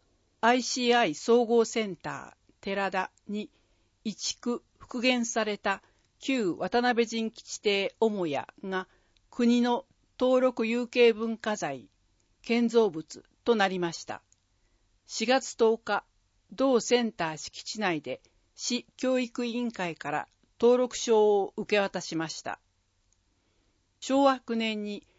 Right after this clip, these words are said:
現在の港区白金台に建てられた仁吉邸は、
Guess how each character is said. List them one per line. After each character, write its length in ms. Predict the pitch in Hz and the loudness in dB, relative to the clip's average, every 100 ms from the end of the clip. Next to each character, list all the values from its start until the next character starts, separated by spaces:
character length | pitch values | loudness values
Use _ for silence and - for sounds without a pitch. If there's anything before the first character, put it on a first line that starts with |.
| _ _ | _ _
現 320 | 185 240 262 226 | -2 2 2 2
在 280 | 175 160 147 | -2 -2 -2
の 240 | 143 - _ _ - | -4 -8 _ _ -4
港 420 | 214 240 262 262 | 0 0 0 -6
区 140 | - | -6
白 360 | - - 220 240 | -8 -2 4 6
金 260 | 262 254 | 4 2
台 200 | 226 190 | 0 0
に 140 | 165 151 | 0 -6
建 100 | - | -4
て 120 | 190 | -2
ら 140 | 190 185 | 0 0
れ 80 | 156 | -2
た 180 | 151 | -6
仁 220 | 147 185 180 | -6 -8 -8
吉 300 | - - - | -12 -14 -4
邸 200 | 165 160 | -2 2
は、 220 | 156 | 0